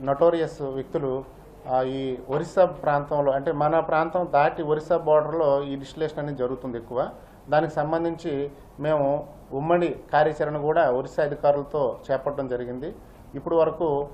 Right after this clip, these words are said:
మనం ఐదు రైడ్స్ కూడా, జాయింట్ రైడ్స్ అనేవి జ-, జరిపాము.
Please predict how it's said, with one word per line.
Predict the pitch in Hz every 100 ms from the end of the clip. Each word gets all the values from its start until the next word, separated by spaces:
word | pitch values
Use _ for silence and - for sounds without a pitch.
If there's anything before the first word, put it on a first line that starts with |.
| - -
మనం | 143 151 135 139 - - -
ఐదు | 135 151
రైడ్స్ | 147 151 147
కూడా, | - 160 156
జాయింట్ | 123 131 139 143
రైడ్స్ | 143 143 -
అనేవి | 139 143 143 113 - - - 120 120
జ-, |
జరిపాము. | 127 120 127 135 143 139